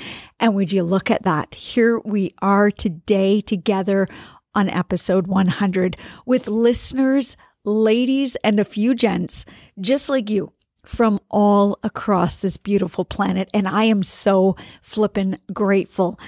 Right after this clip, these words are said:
God continues to blow my mind with what he's doing here. I've titled this week's episode of the Faith Your Day devotional podcast,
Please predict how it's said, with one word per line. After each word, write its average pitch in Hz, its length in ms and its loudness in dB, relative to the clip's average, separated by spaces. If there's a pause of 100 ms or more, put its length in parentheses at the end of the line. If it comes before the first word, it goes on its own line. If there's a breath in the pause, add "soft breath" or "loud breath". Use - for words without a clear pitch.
(240 loud breath)
God 262 320 2
continues 214 680 0
to 214 100 -2
blow 196 580 4
my 190 200 0
mind 185 540 2
with 180 220 0
what 202 140 -2
he's 180 360 -6
doing 185 400 2
here. - 380 -8 (440 soft breath)
I've 202 160 -4
titled 214 520 2 (120)
this 214 260 0
week's 233 200 -4
episode 190 480 -2
of 190 100 -2
the 196 80 -2
Faith 208 380 0
Your 220 80 2
Day 196 180 2
devotional 196 480 -2
podcast, 185 720 -4